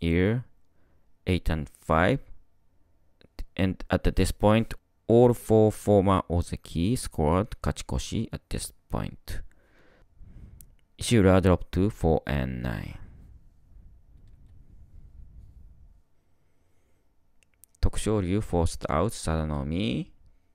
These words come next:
徳勝龍 is up to seven and six。佐田の海 drop to six and seven。竜電 forced out former 大関琴奨菊。竜電 avoided 負け越し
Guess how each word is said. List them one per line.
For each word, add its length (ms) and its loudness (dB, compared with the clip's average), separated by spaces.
徳 160 -4
勝 240 -2
龍 300 -2
is 280 -6
up 240 -2
to 120 -2
seven 500 -4
and 160 -6
six。 840 -10
佐 120 0
田 60 0
の 140 -6
海 200 -4
drop 340 -4
to 100 -4
six 500 -8
and 120 -8
seven。 440 -10
竜 140 6
電 280 2
forced 460 -2
out 300 0
former 640 -4
大 80 -2
関 280 -8
琴 260 -4
奨 240 -4
菊。 280 -6
竜 160 4
電 240 0
avoided 640 -2
負 140 -2
け 100 -6
越 160 -4
し 360 -4